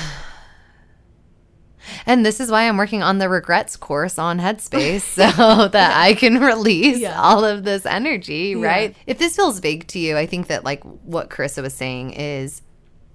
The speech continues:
Speaker 1: it's this feeling of disappointment. It's this inner thing where you're just like,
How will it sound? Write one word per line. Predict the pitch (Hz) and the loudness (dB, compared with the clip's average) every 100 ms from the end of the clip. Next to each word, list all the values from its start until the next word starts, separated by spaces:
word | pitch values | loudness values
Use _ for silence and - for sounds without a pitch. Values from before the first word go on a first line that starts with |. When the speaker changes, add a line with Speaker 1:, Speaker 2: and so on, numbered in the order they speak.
| - - _ - - _ _ _ - - | -20 -20 _ -20 -20 _ _ _ -18 -16
Speaker 1:
it's | - | -6
this | 285 - | -6 -6
feeling | - 202 180 170 156 | -4 -2 0 -2 -4
of | 143 | -6
disappointment. | 143 139 - 135 - 131 131 | -8 -8 -10 -12 -8 -8 -8
It's | 151 | -6
this | 190 190 - - _ - | -4 -4 -6 -16 _ -8
inner | 190 208 233 247 | -6 -4 -2 -2
thing | - - 170 143 147 175 190 185 160 | -4 -10 -8 -6 -6 -6 -6 -8 -6
where | 160 151 | -6 -4
you're | 147 143 147 | -4 -6 -8
just | 143 147 143 - | -6 -6 -6 -8
like, | 127 131 | -6 -6